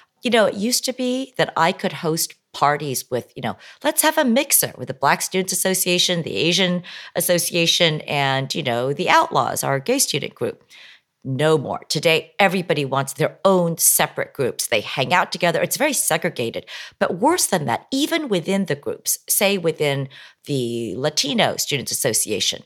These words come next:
now things are broken down by color. Okay, so there's a colorism issue, which I sympathize with, I understand. But things are, you know, it's, it's just fracturing more and more and more. And so where that could offer hope,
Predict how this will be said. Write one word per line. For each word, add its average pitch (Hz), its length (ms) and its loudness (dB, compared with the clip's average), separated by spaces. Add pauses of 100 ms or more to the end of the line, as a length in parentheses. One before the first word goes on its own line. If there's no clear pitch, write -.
(300)
now 151 260 2
things 160 300 -4
are 151 80 0
broken 135 460 -4
down 113 320 -4
by 135 420 0
color. 330 400 4 (140)
Okay, 139 180 -2
so 135 220 0
there's 135 180 -2
a 156 60 -4
colorism 208 680 2
issue, 123 260 0
which 208 160 2
I 294 200 4
sympathize 254 580 0
with, 123 140 -2
I 165 100 4
understand. 170 600 0 (580)
But - 160 4 (440)
things 208 340 2
are, 156 280 0 (140)
you 185 140 -4
know, 151 180 2 (100)
it's, - 200 -2 (160)
it's 180 160 2
just - 220 2
fracturing 214 600 2
more 190 240 4
and 175 80 0
more 165 220 2
and 151 100 -2
more. 151 400 4 (420)
And 180 440 4 (540)
so - 180 4
where 196 240 4
that - 480 -2
could 277 500 0
offer 277 380 0
hope, 277 340 -2